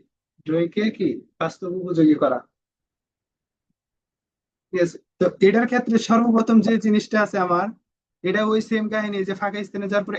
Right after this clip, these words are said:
এ কাটে যাওয়ার পরে যদি আমরা এখানে এই যে মডিফাই ক্লিক, এ, টিক, আনটিক মার্ক দিই তাহলে চলে যাবে। আবার যদি এ কাটে যাওয়ার পরে মডিফাই দিই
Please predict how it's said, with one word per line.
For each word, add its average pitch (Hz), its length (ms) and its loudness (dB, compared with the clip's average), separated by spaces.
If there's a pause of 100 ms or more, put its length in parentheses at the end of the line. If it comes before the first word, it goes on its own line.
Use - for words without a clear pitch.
এ - 80 -4
কাটে 202 240 -2
যাওয়ার 202 200 2
পরে 208 200 -8
যদি 196 200 -8
আমরা 190 200 0
এখানে 196 220 0 (1300)
এই 170 140 0
যে 165 140 4
মডিফাই 190 360 -2 (140)
ক্লিক, 196 220 -4 (160)
এ, 185 40 -6 (160)
টিক, 196 140 -4 (160)
আনটিক 190 340 -4
মার্ক 190 200 -2
দিই 214 140 0
তাহলে 170 220 -2
চলে 165 180 -2
যাবে। 117 160 -6 (460)
আবার 151 240 -2
যদি 180 120 -4 (200)
এ - 80 -6
কাটে 196 220 -6
যাওয়ার 190 200 -6
পরে 190 120 -2 (100)
মডিফাই 190 380 -2 (880)
দিই 202 160 -2